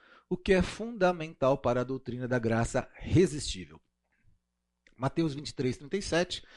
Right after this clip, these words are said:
"Jerusalém, Jerusalém, que mata os profetas e apedreja os que lhes são enviados. Quantas vezes eu quis reunir os seus filhos como a galinha ajunta os seus pintinhos debaixo das asas, mas vós não o quisestes."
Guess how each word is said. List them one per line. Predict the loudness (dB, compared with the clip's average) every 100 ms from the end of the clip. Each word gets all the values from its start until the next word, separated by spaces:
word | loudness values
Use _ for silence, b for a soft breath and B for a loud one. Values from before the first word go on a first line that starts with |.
| B B B _
"Jerusalém, | 6 6 8 6 6 4 0
Jerusalém, | -2 -4 -2 0 0 0 -4 -12 -10
que | -4
mata | 0 0 0
os | -8
profetas | 0 4 6 4 2 0 -2
e |
apedreja | -2 0 0 2 2 2 0
os | -2
que | -4 -4
lhes | -2 -4
são | -6 -6 -6
enviados. | -8 -2 -2 -4 -8 -14 -14 _ b b b -6
Quantas | -2 0 0
vezes | -2 0
eu | -2
quis | -2 -4 -2 -2
reunir | -4 -4 -2 -2
os | -4
seus | -6 -6 -8
filhos | -8 -6 -8
como | -10 -8
a | 0
galinha | 0 0 -6 -8
ajunta | -8 -10 -14 -16
os | -12
seus | -12 -12
pintinhos | -16 -16 -14 -14 -14 -16 -18 -16
debaixo | -10 -2 -2 -2
das | -6 -6 -6
asas, | -8 -8 -14 -20 _ B B B
mas | -6 -4 -4 -6 -14
vós | -8 0 2 2 -2 -14
não | -18 -10 -8 -8 -12 -12
o | -10
quisestes." | -8 -6 -6 -6 -8 -14 -18